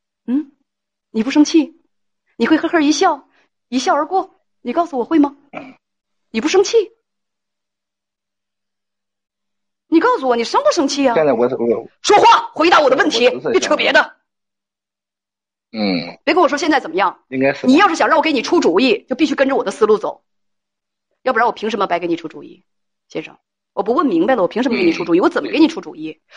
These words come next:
Speaker 1: 我不了解你这个人是个什么样的状态，我怎么跟你出主意？
Speaker 2: 嗯，对的。
Speaker 1: 你下次要是第三次你再想外-，在外头乱搞，搞别人老婆的时候，你要想一想，人家老公随时可能提刀来砍你。
Speaker 2: 嗯，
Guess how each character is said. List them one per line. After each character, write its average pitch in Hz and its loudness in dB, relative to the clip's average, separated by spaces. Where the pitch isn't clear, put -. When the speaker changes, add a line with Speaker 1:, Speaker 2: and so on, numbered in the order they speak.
Speaker 1:
我 - -4
不 - -4
了 320 0
解 370 0
你 262 4
这 302 -2
个 285 0
人 254 2
是 311 -4
个 294 -4
什 208 -6
么 202 -4
样 277 0
的 277 -2
状 277 0
态， 262 -2
我 262 -4
怎 190 -14
么 170 -12
跟 277 -2
你 247 2
出 - -10
主 - -20
意？ - -20
Speaker 2:
嗯， - -6
对 104 -2
的。 - -6
Speaker 1:
你 285 2
下 440 0
次 349 -4
要 359 2
是 320 -8
第 339 -2
三 359 -2
次 330 -2
你 233 -2
再 349 0
想 233 2
外-， 233 0
在 277 -4
外 269 0
头 247 -4
乱 254 -2
搞， 147 -6
搞 180 2
别 220 0
人 254 -2
老 180 -4
婆 190 -12
的 202 -2
时 185 -6
候， 185 0
你 220 -4
要 359 4
想 175 -8
一 175 0
想， 170 -2
人 208 -2
家 262 4
老 185 0
公 233 -6
随 254 -2
时 262 -2
可 220 -4
能 202 0
提 208 -8
刀 180 -2
来 175 -6
砍 220 -2
你。 190 2
Speaker 2:
嗯， 180 -20